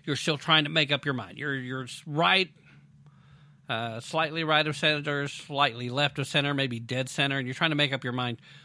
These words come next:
who makes the most sense. Something that you may not have been aware of, Venezuela, before,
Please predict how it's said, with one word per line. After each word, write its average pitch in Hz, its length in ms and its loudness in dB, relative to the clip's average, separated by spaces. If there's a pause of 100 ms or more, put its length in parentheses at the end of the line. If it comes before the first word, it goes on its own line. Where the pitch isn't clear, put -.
(280)
who 196 180 -2
makes 165 300 0
the 147 80 -4
most - 300 -10
sense. - 440 -14 (800)
Something 185 340 4
that 156 180 4
you 165 100 4
may 160 200 6
not 156 220 6
have 123 200 -4
been 143 140 2
aware 139 380 2
of, 113 180 -4 (500)
Venezuela, 160 760 2 (260)
before, 208 920 2